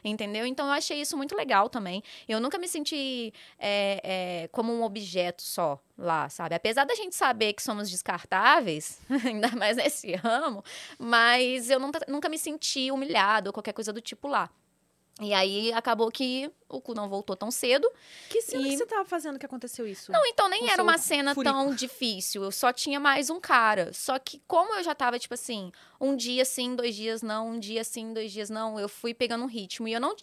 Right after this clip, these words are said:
Speaker 1: vim de uma zero experiência pra do nada, vu, vu, vu, vu, assim, aí eu acho que o corpo falou, "Ô, minha querida, peraí, o movimento tá muito rápido aqui, calma, calma, calma."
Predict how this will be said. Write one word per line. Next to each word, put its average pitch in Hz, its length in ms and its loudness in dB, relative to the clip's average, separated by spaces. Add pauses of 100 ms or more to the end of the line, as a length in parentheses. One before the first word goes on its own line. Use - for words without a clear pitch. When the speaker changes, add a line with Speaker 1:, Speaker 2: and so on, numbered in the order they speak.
Speaker 1:
vim 226 260 -8
de 349 80 -6
uma 320 300 -2 (180)
zero 277 260 6
experiência 285 600 -2
pra 214 140 -4
do 233 80 -2
nada, 269 520 8 (600)
vu, 269 100 -2
vu, 466 400 6
vu, 427 380 6
vu, 392 60 2
assim, 339 400 0
aí 381 120 2
eu 349 180 -2 (260)
acho - 280 2
que 339 140 -4
o 359 100 -2
corpo - 220 0
falou, 415 240 4
"Ô, - 20 10
minha 440 140 4
querida, 539 360 8 (280)
peraí, 415 460 8 (100)
o - 40 -12
movimento 330 360 6
tá 370 120 4
muito 339 180 0
rápido - 340 6
aqui, 370 240 4
calma, - 260 0
calma, - 260 -6
calma." - 260 -4